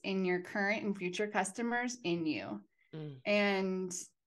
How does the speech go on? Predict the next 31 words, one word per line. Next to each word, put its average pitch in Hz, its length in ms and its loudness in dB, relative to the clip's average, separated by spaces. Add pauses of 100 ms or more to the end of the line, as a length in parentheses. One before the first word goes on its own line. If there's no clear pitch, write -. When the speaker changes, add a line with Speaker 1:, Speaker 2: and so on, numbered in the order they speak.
(420)
Speaker 1:
then 220 360 6
when 202 140 2
they 196 140 0
see 190 260 -4
other 214 220 2
people 214 280 -4
celebrating 165 600 -2
you, 151 420 -2
then 190 160 2
that 208 260 2
just 170 340 -2
is 170 120 -10
the 175 100 -8
tipping 196 340 -4
point 170 280 -2
for 180 60 -6
them 165 180 0
to 170 60 0
say, 180 140 -4
"Hey, 233 180 -2
I 196 140 -2
wanna 226 160 -2
be 151 120 -4
a 139 60 -6
part - 240 -4
of 135 80 -8
this." - 400 -4 (560)
And 196 320 2
so 190 280 4
from 240 220 -2
there, 196 540 2